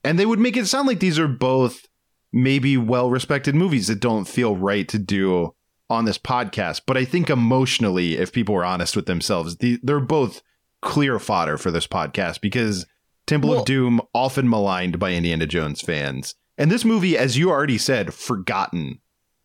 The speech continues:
Speaker 1: by Die Hard <laughs> fans.
Speaker 2: I, I guarantee, 'cause Die Hard, I think, objectively one of the best action movies of all time.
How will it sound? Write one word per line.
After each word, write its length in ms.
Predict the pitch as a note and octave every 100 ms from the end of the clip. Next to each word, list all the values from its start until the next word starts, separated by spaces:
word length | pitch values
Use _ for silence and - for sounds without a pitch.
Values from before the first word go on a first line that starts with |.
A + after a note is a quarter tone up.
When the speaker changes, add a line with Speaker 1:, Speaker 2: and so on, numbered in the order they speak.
| _ -
Speaker 1:
by 180 | F#2+ F2
Die 260 | G2+ E2
Hard 340 | D2+ C#2+ C#2+ -
<laughs> 0 |
fans. 800 | A2+ D#3+ - D3+ - - - - _ _ -
Speaker 2:
I, 80 | - B3+
I 100 | C#4
guarantee, 880 | F#3+ F#3 F#3+ F3+ D3 C#3 A2 F#2 - _ _ _ _ _
'cause 200 | - D3
Die 200 | A3+ C4 B3+
Hard, 280 | F#3 D3+
I 120 | B2 A#2+
think, 380 | A#2 G2 - _ _ _ _ _ -
objectively 640 | C3+ G2 C3+ A#2+ - F#2+ G2+
one 160 | F#2+ F#2+
of 60 |
the 80 | F2
best 240 | F2 E2
action 320 | E2+ D#2 F2 E2
movies 320 | D#2 D2 D#2
of 80 | D2
all 160 | C2+
time. 340 | - G1+ G1+